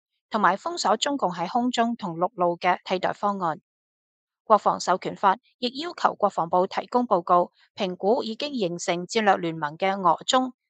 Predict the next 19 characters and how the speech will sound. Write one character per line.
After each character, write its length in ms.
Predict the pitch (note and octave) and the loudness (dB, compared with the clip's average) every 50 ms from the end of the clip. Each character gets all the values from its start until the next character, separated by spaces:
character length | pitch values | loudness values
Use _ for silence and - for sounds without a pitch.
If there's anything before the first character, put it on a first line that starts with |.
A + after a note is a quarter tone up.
| _ _ _ - | _ _ _ -8
伊 100 | B3+ C4 | -2 0
朗 240 | A#3+ F#3 E3+ E3+ | 2 2 2 2
同 160 | F#3 - F#3+ F#3 | 0 -6 -4 -2
北 120 | - C4+ | 0 -2
韓 260 | C4 - - G3+ G3 F#3+ | 0 0 0 -2 -2 -2
之 140 | - - A#3+ | -6 -8 -4
間 180 | - A#3 A3+ | -2 -2 -4
嘅 120 | A#3 A3+ F#3 | -4 -4 -4
合 120 | G#3 F#3+ - | -4 -4 -2
作， 260 | - - F#3 F3 - _ _ _ _ _ _ _ _ _ _ _ _ | 0 2 2 2 2 _ _ _ _ _ _ _ _ _ _ _ _
等 180 | - G#3+ A3 C4 | -4 -2 -2 -2
於 200 | D4+ E4 E4+ E4+ | -4 -6 -6 -6
已 160 | D#4 A3 G3 | -4 -6 -6
經 180 | G3 - A3+ A#3 | -6 -6 -6 -4
將 320 | A#3 - A3+ A#3 A#3 A3+ - - | 0 0 0 0 0 -2 -6 -4
假 160 | - D#3 F#3 | -2 -2 0
想 160 | - F#3+ G3 | 0 -2 -2
目 140 | G#3 F3+ - _ | -2 -4 -6 _
標 240 | - A#3 A#3+ A#3+ | -6 -6 -6 -6